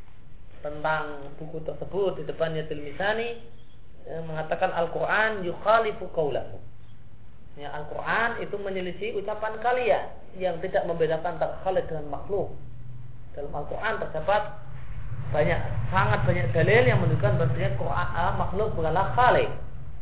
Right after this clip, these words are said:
Khaliq bukanlah makhluk. Sedangkan kalian mengatakan khaliq ya makhluk, makhluk ya khaliq. Maka lihat jawaban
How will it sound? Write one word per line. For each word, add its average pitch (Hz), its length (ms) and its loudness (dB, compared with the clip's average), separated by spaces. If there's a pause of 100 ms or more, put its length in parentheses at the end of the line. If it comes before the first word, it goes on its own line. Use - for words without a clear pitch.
(420)
Khaliq 190 320 4
bukanlah 190 320 0
makhluk. 220 640 4 (760)
Sedangkan 160 300 -4
kalian 190 320 2
mengatakan 175 440 -2 (200)
khaliq 180 320 2
ya 165 80 4
makhluk, 196 480 4
makhluk 208 400 -4
ya 247 240 2 (1040)
khaliq. - 320 2 (1800)
Maka 170 400 2
lihat 165 500 4
jawaban 165 460 4